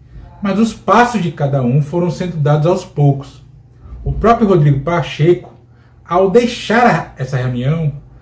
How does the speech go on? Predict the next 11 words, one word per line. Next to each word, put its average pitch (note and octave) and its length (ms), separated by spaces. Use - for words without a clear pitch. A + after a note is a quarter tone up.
sem C4+ 220
explicitar D#3+ 480
muito, F3 400
adiantou G3+ 760
o F3+ 40
acordo, G#2+ 460
mas A#3 160
muita G3+ 260
gente E3+ 240
não G3 120
percebeu. D3+ 600